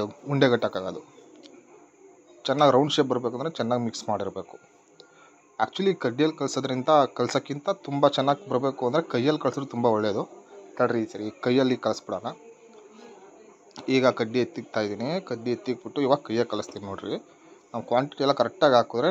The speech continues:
ನೀಟಾಗಿ ರೌಂಡ್ ಶೇಪ್ ಬರುತ್ತೆ ನೋಡಿ. ಎಷ್ಟು ನೀಟಾಗಿ ಬರ್ತಾ ಇದೆ ನೋಡಿ, ರಂಜಿತ್ ಅವ್ರು ಮಾಡ್ತಾ ಇದ್ದಾರೆ. ನೀಟಾಗಿ ಬರುತ್ತೆ ರೌಂಡಾಗಿ, ಎಲ್ಲೂ ಏನೂ ಬಿರುಕು ಬಿಡ್ದಂಗೆ, ಏನೂ ಆಗ್ದಂಗೆ ನೀಟಾಗಿ ಚೆನ್ನಾಗಿ ಬರ್ತಾ ಇದೆ.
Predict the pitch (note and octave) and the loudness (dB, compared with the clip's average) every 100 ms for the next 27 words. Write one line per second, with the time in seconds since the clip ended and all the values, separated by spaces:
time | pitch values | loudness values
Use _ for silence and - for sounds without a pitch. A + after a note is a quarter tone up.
0 | D#3 B2+ C#3 C3 A#2 E3+ C3+ A#2 A2+ G2 | 0 0 2 0 0 2 4 2 -2 -6
1 | G2 - F#2+ F#2+ - - G#3+ G#3+ - - | -8 -10 -12 -16 -18 -20 -20 -20 -20 -20
2 | - - A#2 - B2 A#2+ C3+ C3 C#3 A#2 | -20 -18 -12 -8 -4 0 2 2 2 0
3 | A2 A2+ A2 G#2 G#2 G#2 G#2+ A2 G#2+ G#2 | 2 2 2 -2 -4 -4 -4 -4 -4 -4
4 | F#2+ G#2 G#2 G2+ F#2 G2 A2+ - - - | -4 -4 -2 -2 0 0 -2 -6 -20 -20
5 | - - - - - - _ - - - | -20 -20 -20 -20 -20 -20 _ -20 -20 -20
6 | - C#3 D#3+ F3 E3+ F#3 E3+ - - - | -12 -2 4 6 6 6 4 2 -2 -16
7 | - - - A#2+ A#2 A#2+ A2+ G#2 G#2+ A2+ | -18 -20 -12 -2 0 2 2 2 0 2
8 | B2+ B2+ A#2+ B2+ B2 A#2+ - - - - | 4 4 4 2 0 -2 -12 -18 -18 -18
9 | - - - B2+ A#2+ - B2+ A2+ A#2 A2 | -20 -20 -12 -4 -4 -4 -4 -2 -2 -4
10 | A2 A2 - - - - - - A#2+ B2 | -2 -4 -6 -20 -20 -20 -16 -10 -2 0
11 | A#2+ A#2+ A2 A2 A2+ C3+ B2+ B2+ C#3+ - | -2 -4 -12 -8 -4 -2 -4 -4 -4 -2
12 | A2 A2 B2 A2+ G#2 F#2+ E2+ | 0 2 2 0 -4 -4 -4